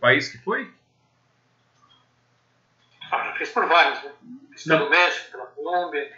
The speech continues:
Speaker 2: e outros mais.
Speaker 1: Aquele que você ganhou, vocês ganha-, receberam lá um, um, uma medalha, lá, um,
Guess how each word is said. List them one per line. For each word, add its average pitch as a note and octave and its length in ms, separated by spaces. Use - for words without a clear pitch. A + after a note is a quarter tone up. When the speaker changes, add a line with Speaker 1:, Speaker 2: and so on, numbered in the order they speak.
Speaker 2:
e G3 100
outros G#3+ 200
mais. - 380
Speaker 1:
Aquele F3+ 300
que F3+ 100
você E3 260
ganhou, D3 540
vocês B2+ 180
ganha-, B2+ 300
receberam B2+ 600
lá A#2+ 240
um, G#2 80
um, G#2 480
uma A2+ 180
medalha, A2 540
lá, B2+ 300
um, F2+ 160